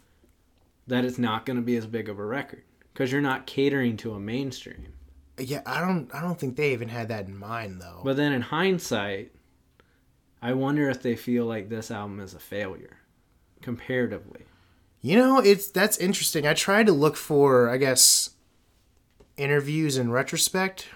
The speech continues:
Speaker 2: with them, and there's not really much on them speaking on this record that I found. Uh, they put out that twenty-fifth anniversary, like, pressing of this record not too long ago, maybe, like, a month ago or so.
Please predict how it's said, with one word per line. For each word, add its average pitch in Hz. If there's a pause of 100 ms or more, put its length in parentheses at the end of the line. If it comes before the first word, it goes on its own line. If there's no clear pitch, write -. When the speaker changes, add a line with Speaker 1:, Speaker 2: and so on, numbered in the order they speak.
Speaker 2:
with 175
them, 214
and 147
there's 156
not 165
really 170
much 147
on 123
them 113
speaking 131
on 143
this 143
record 147
that 107
I 123
found. 156 (580)
Uh, 120
they 127
put 160
out 160
that 147
twenty-fifth 139
anniversary, 131 (320)
like, 123
pressing 147
of 143
this 139
record 147 (200)
not 120
too 135
long 127
ago, 135
maybe, 123
like, 110
a 113
month 120
ago 156
or 160
so. 180